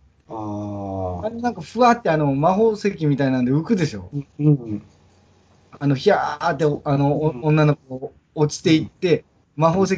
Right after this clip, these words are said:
Speaker 2: でふわーって浮くじゃないですか。
Speaker 1: うん。
Speaker 2: あの辺のなんかあのシーンとかめちゃくちゃ印象は、印象、印象あるのと、
Speaker 1: うん。
Speaker 2: 最後の方になんかあの、ロボットみたいなやつ出てくるじゃないですか。
Speaker 1: うん、出てくるな。
Speaker 2: あの辺もなんか印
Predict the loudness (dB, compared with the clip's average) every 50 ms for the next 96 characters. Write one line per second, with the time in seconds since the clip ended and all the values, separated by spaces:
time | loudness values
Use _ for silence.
0 | -2 -2 -4 -4 -4 -2 0 2 2 2 2 2 2 2 2 0 -2 0 0 0
1 | 0 -2 -4 -10 -14 -16 -18 -18 -18 _ _ _ _ 2 4 4 4 4 4 4
2 | 4 4 4 4 4 6 6 6 6 6 4 4 6 6 4 4 4 2 -2 -4
3 | -6 -8 -6 -6 -4 -2 0 0 0 0 -2 -4 -6 -4 -2 0 0 0 -2 -2
4 | -2 -2 -2 -2 -2 -4 -6 _ _ _ _ -8 -6 -4 -4 -4 -4 -2 0 2
5 | 2 2 0 -2 -2 -2 -2 0 2 4 4 6 6 4 2 2 2 0 0 0
6 | -2 -8 -18 -20 -20 -12 -10 -10 -8 -2 2 4 6 6 6 6 6 6 6 4
7 | 4 4 4 2 2 0 0 0 0 0 0 0 0 0 -2 -4 -6 _ _ _
8 | _ _ -2 0 2 4 4 4 4 4 2 2 4 4 2 2 0 0 -2 -4
9 | -4 -2 -2 -2 -4 -6 -6 -8 -8 -10 -10 -12 -14 -6 0 4 6 6 6 6
10 | 4 0 -4 -6 -6 -8 -8 -10 -10 -8 -6 -4 -2 0 2 4 4 4 2 2
11 | 2 4 4 4 4 4 2 2 2 2 2 0